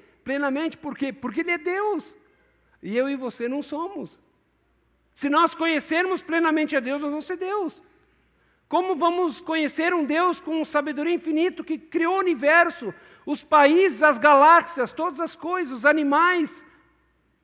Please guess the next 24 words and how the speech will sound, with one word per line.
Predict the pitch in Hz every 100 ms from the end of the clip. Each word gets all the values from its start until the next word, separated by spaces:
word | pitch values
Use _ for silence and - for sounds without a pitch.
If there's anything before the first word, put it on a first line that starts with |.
| -
e | 254
que | 349
gerencia | 240 320 349 302 - 339 381 320
esse | - 302
mundo, | 269 339 381 339
esse | - 302
universo | 294 233 285 320 311
de | 277
forma | - 294 294
perfeita? | - 277 - 302 339 - 202 123 _ _
Os | - -
planetas | 285 294 269 339 339 262
girando | 247 262 320 330
na | 285 254
sua | 294 285
órbita, | 262 311 320 285 233
a | 247
lei | 285
da | 294
gravidade, | 277 285 262 226 262 302 240 214 - -
as | 262 208
leis | 269 320 359 -
que | 320 247
regem, | 240 294 320 247 196